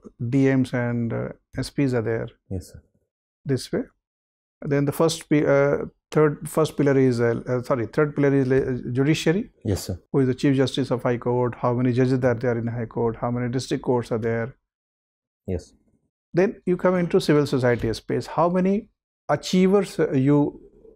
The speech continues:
Speaker 1: have identified in different walks of life, in sports, in art, in culture? Uh, how many mathematicians of international reputations are there in, from Bihar?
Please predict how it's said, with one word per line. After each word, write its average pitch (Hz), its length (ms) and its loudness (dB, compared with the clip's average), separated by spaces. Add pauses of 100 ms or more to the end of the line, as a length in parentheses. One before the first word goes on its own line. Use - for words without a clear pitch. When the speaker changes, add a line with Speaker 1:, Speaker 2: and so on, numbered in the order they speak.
(100)
Speaker 1:
have 139 200 -2
identified 135 760 0
in 139 140 0
different 143 380 2
walks 127 300 0
of 143 160 0
life, 123 360 -2 (720)
in 131 240 0
sports, 123 680 0
in 127 100 0
art, 120 400 -2
in 120 160 -4
culture? 120 560 -4 (1300)
Uh, - 160 -8
how 143 160 -2
many 151 180 2
mathematicians 143 840 0
of 143 240 -2 (100)
international 131 520 0
reputations 127 640 -2
are 123 80 0
there 120 260 -2
in, 120 240 -4
from 123 240 -4
Bihar? 120 340 -4